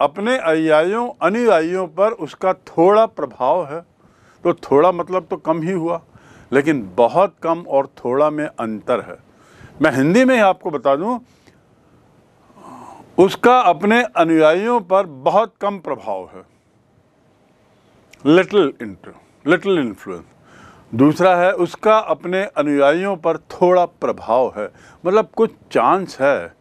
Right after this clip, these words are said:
कि हम अनुयायियों को प्रभावित कर सकें, थोड़ी संभावना है, बिल्कुल नहीं ऐसा नहीं है, थोड़ी संभावना है। तो this is the difference between little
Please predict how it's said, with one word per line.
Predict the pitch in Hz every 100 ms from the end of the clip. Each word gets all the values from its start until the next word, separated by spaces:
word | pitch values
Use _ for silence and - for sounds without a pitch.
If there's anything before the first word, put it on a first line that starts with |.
| _ _ -
कि |
हम | 151 143 160
अनुयायियों | 127 123 117 120 156 165
को | 151
प्रभावित | 147 120 101 107 131 131
कर | - 123
सकें, | - 107 143 139
थोड़ी | - 208 254 233
संभावना | - 139 101 110 113 139 92 -
है, | 87 - _ _ _ - - - -
बिल्कुल | 127 156 190 - 240 247 190
नहीं | 139 143 190 247
ऐसा | 220 151 147 151
नहीं | 107 104
है, | 90 90 - - _ _ _ _ -
थोड़ी | 240 214
संभावना | - 117 101 104 98 98
है। | 85 104 - - - -
तो | 147
this | 147 175 196
is | 220
the | 175
difference | 156 165 - 180 156
between | 147 160 143 - - -
little | 170 185 202 202